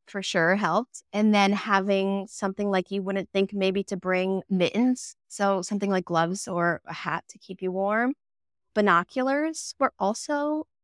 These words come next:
really important to see the different birds. I mean, we'd stop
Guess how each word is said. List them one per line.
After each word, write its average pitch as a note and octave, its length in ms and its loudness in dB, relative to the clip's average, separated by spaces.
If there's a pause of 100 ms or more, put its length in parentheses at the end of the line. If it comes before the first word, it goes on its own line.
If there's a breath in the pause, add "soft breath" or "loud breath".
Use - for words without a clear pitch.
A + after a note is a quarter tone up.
really C#4 260 4
important D4 580 4
to A#3+ 80 -4
see G#3+ 240 -2
the G3+ 100 2
different G3+ 360 -4
birds. G3 560 4
I F3+ 40 -2
mean, F3 200 0
we'd F3+ 160 -4
stop - 340 -2